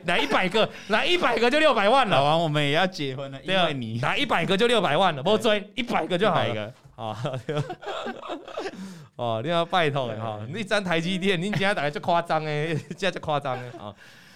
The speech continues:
Speaker 1: 好啦，所以你看今天这个是，哇，今天，今天终于不是血流成河的故事了哈，
Speaker 2: 这是很 happy ending。
Speaker 1: 今天是，对，所以就是我们的主题嘛，我有股票，你有爱。
Speaker 2: 对。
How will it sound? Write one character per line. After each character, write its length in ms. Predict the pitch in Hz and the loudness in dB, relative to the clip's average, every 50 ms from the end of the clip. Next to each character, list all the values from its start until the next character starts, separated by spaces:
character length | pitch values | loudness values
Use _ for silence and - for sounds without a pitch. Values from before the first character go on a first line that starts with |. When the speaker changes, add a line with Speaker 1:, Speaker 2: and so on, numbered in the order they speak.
| - - | -20 -6
Speaker 1:
好 120 | - 151 165 | 0 2 4
啦， 240 | 190 196 190 185 175 | 4 4 4 4 4
所 100 | - 233 | 4 2
以 60 | 262 | 2
你 100 | 233 214 | 2 0
看 240 | 196 247 240 220 190 | 0 2 2 0 0
今 140 | - - 247 | -2 -2 0
天 180 | 247 247 247 | 0 0 0
这 80 | 208 247 | 0 0
个 120 | 233 226 | 0 0
是， 140 | - 226 240 | -2 -2 -2
哇， 140 | 254 262 220 | 0 0 0
今 120 | 262 269 277 | 0 0 -4
天， 180 | 285 269 240 - _ _ _ _ _ _ _ _ _ _ | -6 -6 -10 -18 _ _ _ _ _ _ _ _ _ _
今 120 | _ - 320 | _ -2 -2
天 100 | 330 - | 0 2
终 140 | 330 330 311 | 2 2 2
于 40 | |
不 120 | 233 - - | 2 -2 -4
是 120 | 240 320 | -4 -4
血 280 | 311 - - 220 185 180 | -4 -2 0 0 2 4
流 160 | 180 202 233 | 4 4 2
成 160 | - 196 175 | 2 0 0
河 40 | 196 | 0
的 120 | 190 180 | 0 0
故 160 | 175 226 214 175 | 0 0 0 0
事 180 | - 160 170 | 0 0 0
了 300 | 165 143 131 123 120 120 | 0 0 0 0 -2 -2
哈， 140 | 127 135 160 151 | -2 0 0 0
Speaker 2:
这 80 | 165 156 | 0 0
是 80 | - | 0
很 60 | 277 294 | 0 0
happy 20 | |
ending。 40 | 285 | 2
Speaker 1:
今 0 | |
天 140 | 311 302 247 | 2 0 0
是， 140 | 170 - - - - _ _ _ _ _ _ _ - | 0 -4 -12 -18 -20 _ _ _ _ _ _ _ -4
对， 260 | 302 302 285 220 156 | 0 0 0 0 0
所 140 | 147 - 294 | -4 -6 -6
以 20 | |
就 80 | 247 311 | -4 -2
是 80 | 302 | -2
我 60 | 311 233 | -2 -2
们 80 | 175 | -2
的 80 | 180 185 | -4 -6
主 180 | 185 180 165 | -6 -8 -8
题 140 | 139 147 147 | -8 -6 -6
嘛， 260 | 160 170 147 135 120 - - - - | -4 -4 -4 -4 -6 -10 -14 -10 -4
我 100 | 156 175 | -2 0
有 140 | 214 226 | 0 0
股 140 | 220 165 143 | 0 -2 -4
票， 160 | 131 175 170 | -4 -4 -4
你 60 | 143 127 | -4 -6
有 120 | 120 113 | -10 -12
爱。 200 | - 123 117 104 | -12 -14 -14 -14
Speaker 2:
对。 200 | 92 - 73 - | -14 -16 -18 -18